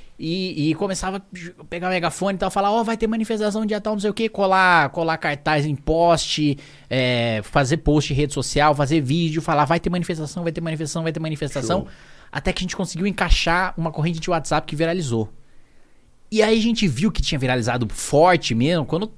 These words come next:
Speaker 1: a gente começava a ir na padaria, o cara falava, "Ô, você viu, não sei o quê, vai ter uma manifestação e tal." A gente falou, "Caralho, tá todo mundo sabendo, né?"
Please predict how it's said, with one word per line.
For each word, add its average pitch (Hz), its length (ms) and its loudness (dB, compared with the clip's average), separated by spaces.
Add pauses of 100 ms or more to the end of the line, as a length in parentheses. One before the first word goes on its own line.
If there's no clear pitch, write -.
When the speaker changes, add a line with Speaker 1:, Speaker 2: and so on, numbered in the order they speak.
(100)
Speaker 1:
a - 20 -6
gente 277 200 -8
começava 143 320 -2
a - 20 -2
ir 139 60 -2
na 123 80 -2
padaria, 110 420 0
o 175 60 -2
cara 165 160 -6
falava, 139 260 -4
"Ô, 233 180 -6
você - 160 -10
viu, 160 140 -8
não 226 80 -6
sei 196 160 -14
o - 60 -20
quê, - 180 -16
vai 160 80 -12
ter 175 80 -12
uma 170 80 -10
manifestação 165 680 -12
e 170 60 -12
tal." - 140 -16
A - 20 -12
gente 147 80 -14
falou, - 220 -14
"Caralho, 120 340 -12 (400)
tá - 80 -16
todo 180 180 0
mundo 240 160 -2
sabendo, 381 380 -6
né?" 330 180 -8